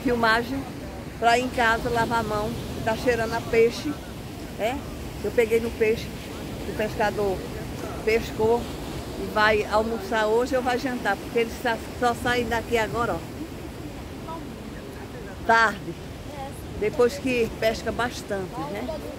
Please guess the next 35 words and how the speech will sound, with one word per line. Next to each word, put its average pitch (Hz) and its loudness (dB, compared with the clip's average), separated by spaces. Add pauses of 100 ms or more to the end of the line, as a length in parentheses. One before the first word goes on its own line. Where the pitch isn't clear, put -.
(160)
Que - 0
é 302 4
o - -2
sábado 220 0
deles. 180 -4 (480)
E 208 4
é 233 6
isso 247 2
aí, 269 6
pessoal. 202 0 (500)
Um - -6
bom 233 2
dia. 240 2 (500)
Vou 208 -4
fazer 233 6
a 226 6
minha 226 0
feirinha. 214 4 (380)
Vou 202 0
lavar 214 4
a - -2
minha 208 2
mão 202 0
de 214 -2
peixe. 214 4 (500)
<laughs> - -2 (360)
E 277 2 (1120)
não 254 2
sei 294 4
se 302 -2
vai 277 2
dar 285 2
praia 254 4
hoje, 220 2
né? 214 0